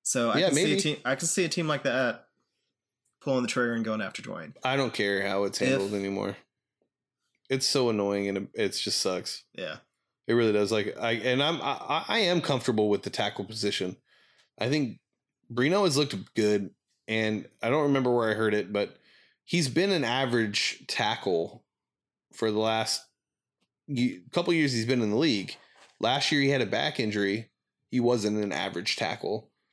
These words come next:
Speaker 2: He looks fine again, so maybe he's an average tackle. Is that a drop off from Dwayne? Absolutely it is. Dwayne's an all-pro left tackle.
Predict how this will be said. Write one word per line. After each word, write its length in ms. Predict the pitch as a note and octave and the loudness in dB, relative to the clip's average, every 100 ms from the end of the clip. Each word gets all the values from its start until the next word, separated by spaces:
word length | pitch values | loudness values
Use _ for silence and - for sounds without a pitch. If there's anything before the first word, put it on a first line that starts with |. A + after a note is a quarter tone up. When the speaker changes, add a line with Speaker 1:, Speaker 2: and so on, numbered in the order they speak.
| _ | _
Speaker 2:
He 100 | _ | _
looks 260 | C3+ C#3+ - | 2 2 0
fine 380 | - A#2 A#2+ A#2 | -2 -2 0 0
again, 540 | G2+ A2 A2+ G2 G#2+ - _ | 0 0 0 0 -4 -10 _
so 180 | - C3 | -2 0
maybe 240 | B2 C3 | 2 2
he's 180 | C3+ A#2+ | 2 2
an 80 | G#2+ | 0
average 460 | F#2+ G#2 G#2 - | -2 -4 -4 -4
tackle. 500 | - G2+ - - - _ _ _ _ _ _ _ _ _ _ | -2 -4 -4 -8 -10 _ _ _ _ _ _ _ _ _ _
Is 140 | C#3 | -2
that 140 | C#3 B2+ | 0 0
a 60 | |
drop 280 | A2 A#2 A#2 | 0 0 0
off 220 | B2 A#2 | -2 -2
from 160 | A#2+ G#2+ | -2 -2
Dwayne? 440 | G#2 G#2 A2+ B2 - | 0 0 0 -2 -4
Absolutely 540 | A2 - A2 G#2 F2+ | -4 -2 0 0 -2
it 60 | D2+ | -4
is. 340 | D#2 - - _ | -6 -8 -10 _
Dwayne's 300 | - G2+ G2+ | -6 -4 -2
an 60 | G#2 | -4
all-pro 760 | - G#2 G#2+ A#2 G2 G2 G#2 - _ - | -2 -2 -2 -2 0 -2 -4 -14 _ -18
left 440 | F#2+ - G2 - | -12 -4 -4 -4
tackle. 480 | - G2 F2 B1+ - | -6 -6 -6 -10 -12